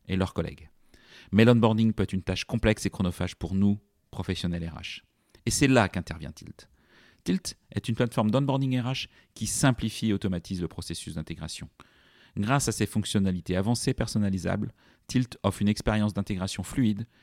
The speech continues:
qui permet aux nouveaux collaborateurs de se sentir rapidement à l'aise dans leur nouvelle entreprise. Tilt se distingue également par sa flexibilité. La plateforme s'adapte aux besoins spécifiques de chaque entreprise, quel que soit son secteur d'activité ou sa taille. Tilt est enfin une solution simple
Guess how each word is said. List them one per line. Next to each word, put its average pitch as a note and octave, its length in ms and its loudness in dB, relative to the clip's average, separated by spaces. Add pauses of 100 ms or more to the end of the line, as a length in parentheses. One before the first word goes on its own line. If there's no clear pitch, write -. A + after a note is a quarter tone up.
(180)
qui - 100 -10
permet A2 260 4
aux A#2 40 6
nouveaux G2 200 2
collaborateurs F#2 580 -2
de F2+ 80 0
se - 120 -6
sentir F2 300 -6
rapidement F#2 560 -2
à F2 60 -4
l'aise F2 160 -6
dans E2 80 -6
leur E2 140 -8
nouvelle D#2+ 200 -8
entreprise. - 480 -14 (840)
Tilt - 300 2
se - 140 0
distingue G#2+ 380 2 (120)
également D3+ 400 4
par G#2+ 140 0
sa - 140 -2
flexibilité. E2+ 680 -4 (400)
La F2 60 -4
plateforme A2 360 4
s'adapte G2+ 380 0
aux F2 40 -4
besoins F#2+ 280 0
spécifiques D3 580 -2
de G#2 80 2
chaque F#2+ 220 -4
entreprise, F#2 520 -6
quel C3+ 160 -2
que A#2 120 -2
soit - 180 -2
son G2 120 -4
secteur F#2 320 -4
d'activité E2 680 -6
ou E2+ 60 -2
sa E2 160 -4
taille. - 240 -10 (880)
Tilt A#2+ 380 2
est F#2 140 0
enfin G#2+ 200 4
une G2+ 80 4
solution F#2 380 -2
simple - 420 -2